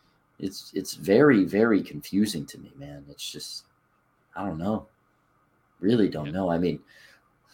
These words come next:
Speaker 1: Lotito backed Sarri after their win today, so
Speaker 2: That's what I'm saying. Like, he, like,
Speaker 1: It's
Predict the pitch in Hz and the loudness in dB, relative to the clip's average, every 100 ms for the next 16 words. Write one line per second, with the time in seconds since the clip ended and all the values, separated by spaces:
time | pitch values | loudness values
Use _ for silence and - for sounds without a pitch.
0 | _ _ - 90 127 127 131 110 131 135 | _ _ 0 4 6 10 10 12 10 10
1 | - 131 226 160 123 117 - 123 120 120 | 6 6 8 8 10 8 6 4 6 6
2 | 156 175 165 139 _ _ _ - 120 110 | 6 4 -2 -6 _ _ _ 2 6 8
3 | 135 139 101 95 92 95 - _ _ _ | 6 2 2 4 2 -2 -8 _ _ _
4 | _ _ _ _ _ _ _ _ _ - | _ _ _ _ _ _ _ _ _ -10
5 | 170 180 190 370 107 120 139 139 135 139 | -6 -4 -4 -8 -8 -8 -6 -4 -4 -6
6 | 120 - - - - | -8 -16 -16 -16 -16